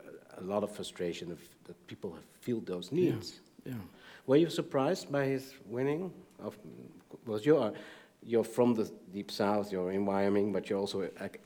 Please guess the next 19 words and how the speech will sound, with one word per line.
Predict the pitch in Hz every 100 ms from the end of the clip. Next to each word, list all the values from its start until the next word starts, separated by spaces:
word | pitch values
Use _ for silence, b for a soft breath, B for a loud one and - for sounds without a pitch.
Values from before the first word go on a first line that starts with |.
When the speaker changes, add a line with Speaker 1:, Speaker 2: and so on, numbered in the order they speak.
| -
Speaker 1:
an | 92
academic. | 87 110 123 98 73 - -
You're | 78 73 67
teaching | - 95 85
Speaker 2:
Yeah. | 87
Speaker 1:
in |
university. | 95 104 110 107 87 -
I |
don't | 90 95
think | - 90 -
there | 87
will | 87 87 85 78 - - - _ - -
be | 90
a | 85
lot | 87 82
of | -
Trump | - 98
voters | 87 90 82
that | 92